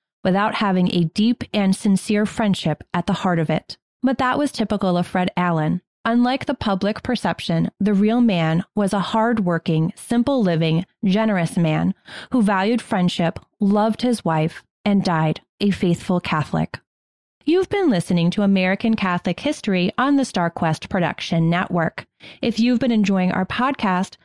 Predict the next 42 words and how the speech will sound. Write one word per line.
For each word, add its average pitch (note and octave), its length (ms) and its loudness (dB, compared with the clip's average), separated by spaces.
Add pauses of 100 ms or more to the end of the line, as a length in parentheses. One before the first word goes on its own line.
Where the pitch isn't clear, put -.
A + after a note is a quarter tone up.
(180)
please G4 280 0
help F4 440 -2
others C4+ 340 0
find C#4 340 0
us E3 240 -2
by C#4 200 -2
sharing C4 460 0
this A3+ 200 0
episode, E3+ 580 -2 (280)
giving F4 280 2
us E4+ 180 0
a D#4 60 -2
five-star B3 640 -2
rating, E3 460 0
and A#3 240 0
a A#3+ 60 2
good F#3+ 200 -2
review. F3+ 440 0 (400)
Also, E4 320 0
we F#4 220 0
ask A3 340 -4
you F3+ 220 0
to B3+ 160 -6
please F4 340 0
support - 520 -4
the A3 100 2
many A#3+ 340 2
productions F#3 640 -2
of B3+ 280 0
S F#3 220 -2
Q A#3 180 0
P A#3 240 -2
N E3+ 240 0 (120)
at A#3+ 340 -2
S G3 180 -2
Q A#3+ 200 -2
P B3 200 0
N F3 280 0 (100)
dot G#3 280 0
com E3+ 360 0
slash E3+ 640 -2
give. G3 440 -2